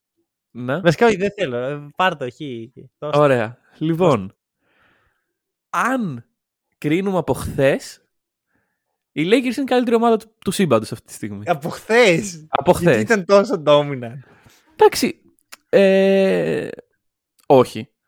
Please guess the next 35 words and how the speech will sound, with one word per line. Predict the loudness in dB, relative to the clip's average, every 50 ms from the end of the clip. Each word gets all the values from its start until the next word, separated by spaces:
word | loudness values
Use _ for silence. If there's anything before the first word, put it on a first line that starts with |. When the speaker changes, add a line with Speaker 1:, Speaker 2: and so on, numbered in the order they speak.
| _ _ _ _
Speaker 2:
<laughs> | -18 -18 -16 -14 -16 -8 -2 0 2 4
Speaker 1:
Κερδίσαμε | 4 6 6 6 8 8 6 6 8 6 4 4 4 4
όμως. | 4 4 4 2 0 0 -2 -2 -4 -8 -14 -20 _
Speaker 2:
Α, | _ -4 -4 -2
Speaker 1:
Δηλαδή, | -2 0 2 2 2 2 0 -2 -4 -6 -10
Speaker 2:
οκ. | -14 -16 -16 _ _ _ -20 _ _ -6 -6 -4 -2
Speaker 1:
αυτό | -2 -4 -2 -2 2 4
αρκεί | 4 4 4 2 0 0
για | 2 4 6
να | 4
Speaker 2:
Μια | 4 4
Speaker 1:
μας | 2 -2 -2
Speaker 2:
χαρά. | 0 0 2 2
Speaker 1:
κάνει | 2 0 -2 -4 -6 -6 -8 -10 -10
την | -10 -6 -2
καλύτερη | -2 -2 -2 -2 -2 -2
ομάδα | 0 0 0 -2 -2 -6
του | -6
σύμπαντος, | -6 -6 -4 -2 -4 -4 -4 -4
γιατί | -6 -6 -4 0
δεν | 2 4 4
το | 4 4
κάνουμε | 4 4 4 4 4 2 -4 -8
συχνά | -10 -12 -14 -10 -6 -6
αυτό, | -6 -6 _ -8 -6 -6
να | -6 -6
κερδίζουμε. | -6 -8 -8 -8 -8 -10 -10 -10 -10 -12 -12 -10 -12 -12 -14 _ _ _ _ _ _ _ _ _ _ _ _ _ _ _ _ _ _
Λοιπόν, | -8 -8 -8 -6 -4 -2 0 2 2 2 2 0 -2 -4 -6 -8 -10 -10 -8
είμαστε | -4 -2 -2 0 -2 -2 -4
στο | -2 0 0
ένα | 2 2 2 2
πέντε | 2 2 2 2
αυτή | 0 -4 -6 -12
τη | -14 -14
στιγμή. | -14 -16 -14 -14 -14 -14 -14 -16